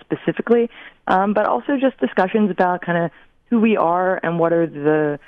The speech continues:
issues that we're struggling with, issues around immigration, uh, and the rise of nationalism, i-, issues around truth,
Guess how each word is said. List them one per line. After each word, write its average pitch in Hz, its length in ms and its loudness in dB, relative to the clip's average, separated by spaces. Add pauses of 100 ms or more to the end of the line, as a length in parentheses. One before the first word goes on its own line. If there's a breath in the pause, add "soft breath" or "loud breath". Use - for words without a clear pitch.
(260 soft breath)
issues 170 400 0
that 156 160 0
we're 151 160 0
struggling 143 500 -2
with, 143 260 -6
issues 143 260 -2
around 147 460 0 (380 soft breath)
immigration, 143 1000 0
uh, 139 300 0
and 143 120 -8
the 139 60 -4
rise 143 280 2
of 135 120 -8
nationalism, 135 960 -2
i-, - 160 -2
issues 147 300 -2
around 139 560 0 (340 loud breath)
truth, 247 280 0